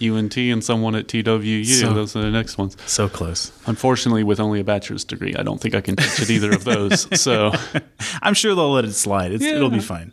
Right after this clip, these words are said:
Speaker 1: Yeah.
Speaker 2: Yeah. Yeah. I, yeah. By f-, I think by far the workshop series was, the, I think it was the coolest thing. And I think, um, it put us, uh, in front of a lot of people because <clears throat> there aren't, I, as far as I know, there aren't too many people in town who actually put on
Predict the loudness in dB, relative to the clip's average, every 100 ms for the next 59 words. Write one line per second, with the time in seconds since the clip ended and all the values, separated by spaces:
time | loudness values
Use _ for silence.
0 | -4 2 2 2 -6 -12 -18 -20 -20 0
1 | 2 2 0 0 2 2 2 0 2 0
2 | 0 -2 -2 2 2 2 2 0 0 -2
3 | -4 -8 -6 -4 -4 -4 -4 -2 -2 -4
4 | -12 _ -20 _ 2 2 0 2 2 0
5 | 0 2 2 2 0 2 0 0 2 2
6 | 0 0 0 2 -2 -6 _ _ -2 -2
7 | 0 0 2 0 -2 -8 _ 0 2 2
8 | 0 -4 -12 _ -2 -2 2 0 4 4
9 | 2 0 -4 -2 -4 -2 -2 -2 -2 -10
10 | _ _ 2 2 2 4 4 4 0 -10
11 | -8 -4 -4 -4 -4 0 0 2 2 2
12 | 2 0 -2 -2 0 0 0 -2 -2 -2
13 | 0 0 0 -2 -4 -4 -12 -20 -20 -20
14 | -4 2 4 4 4 4 0